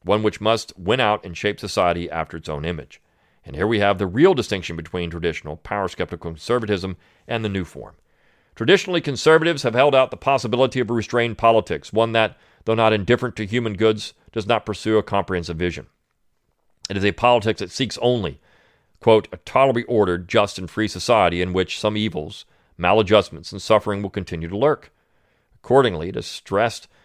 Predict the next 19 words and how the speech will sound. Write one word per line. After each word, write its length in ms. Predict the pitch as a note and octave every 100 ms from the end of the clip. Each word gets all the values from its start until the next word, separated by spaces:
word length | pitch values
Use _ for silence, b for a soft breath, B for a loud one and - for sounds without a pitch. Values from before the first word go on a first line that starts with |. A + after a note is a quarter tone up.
| _ -
the 80 |
importance 480 | B2+ - A2+ A2+ G#2+
of 140 | A2 -
constitutional 680 | A2+ A2+ - A2 - G#2+
self-government 640 | - A2+ F#2 A2 A2 A#2+ G#2+
and 160 | A#2 A#2
the 60 | A#2
particular 480 | A2 A2+ - G#2+
virtues 640 | F#2 G2 F#2 - F#2 F2 -
that 180 | F2+ -
sustain 360 | - C#3 A#2+
it, 140 | E2+ _ _ _ _ -
of 100 | F#2
institutional 680 | A#2 - A2+ C#3 B2 A#2 G#2
and 80 | F#2+
procedural 500 | G2 D3 B2+ A#2 A2
restraints 440 | G2+ C3 A#2+ G#2+
on 200 | A2 G2+
rulers 600 | G#2+ B2 A2 E2 C#2 -